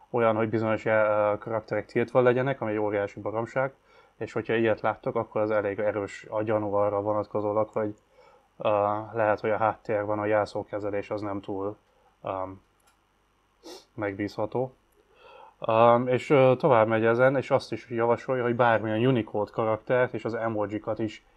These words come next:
el kell fogadni jelszóban.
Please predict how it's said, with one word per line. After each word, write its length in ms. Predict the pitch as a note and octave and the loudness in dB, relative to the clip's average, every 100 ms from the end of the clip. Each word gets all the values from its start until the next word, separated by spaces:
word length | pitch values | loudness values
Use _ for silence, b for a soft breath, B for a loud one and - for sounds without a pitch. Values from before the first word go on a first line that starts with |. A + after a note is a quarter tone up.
| b | b
el 240 | A#2+ A2+ | -2 0
kell 180 | - G#2+ | 0 -2
fogadni 500 | - A2 G#2 G2+ G#2 | -2 -2 -2 -2 -6
jelszóban. 1600 | G#2+ G#2 G2+ - G#2 G2+ G2 _ _ _ _ _ A2 G2 G2 | -4 -2 -2 -4 -8 -8 -10 _ _ _ _ _ 0 0 -4